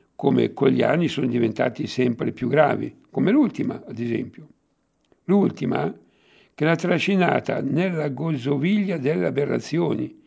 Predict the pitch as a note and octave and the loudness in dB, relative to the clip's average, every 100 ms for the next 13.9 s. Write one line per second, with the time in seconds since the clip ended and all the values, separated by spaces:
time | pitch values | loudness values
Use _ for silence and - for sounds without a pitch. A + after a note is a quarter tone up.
0 | _ - _ C3 D3 B2 C3 A2 C3 A#2 | _ -20 _ 2 2 2 -2 0 2 2
1 | A2+ B2 D3 A#2 - B2 - _ _ _ | 2 2 0 -2 -4 -8 -10 _ _ _
2 | - B2+ C3+ C3 D#3 C3+ - B2 D3 F3+ | 0 4 4 4 2 0 0 0 2 0
3 | E3+ D#3 D#3 C3+ - C#3 D#3+ D#3+ E3 D3+ | -2 -4 -4 -4 -4 -2 -2 -2 -4 -4
4 | - _ _ - C3 G#2+ C#3 E3+ E3+ - | -8 _ _ -2 0 0 4 4 2 0
5 | B2+ F#3 F3 - - - _ _ _ _ | 2 0 0 -6 -12 -12 _ _ _ _
6 | _ C3+ C#3+ C3+ - D#3 D3+ D3 C3+ F3 | _ -2 2 2 2 2 2 0 0 0
7 | - C3 - C3+ C#3+ A#2+ - - C3+ B2+ | -2 -2 -2 -4 -2 -2 -4 -4 -6 -4
8 | C3+ B2 B2+ A#2+ A2 - D#3+ - _ _ | -4 -2 0 0 -2 -6 -8 -12 _ _
9 | _ _ _ - C3+ - - - C3 A2+ | _ _ _ -10 -8 -6 -8 -6 -4 -4
10 | - A#2 G#2+ A2 - - _ _ _ _ | -4 -6 -6 -6 -10 -16 _ _ _ _
11 | _ _ _ _ - _ _ - C3+ B2+ | _ _ _ _ -20 _ _ -8 -4 2
12 | F#3 - D#3+ D3 D3 D3 C3 D3 E3 - | 2 2 0 0 0 0 0 -2 -2 -2
13 | C3 B2 B2 B2 E3 F3 D3+ F3 | -4 -2 -2 0 0 0 -2 -4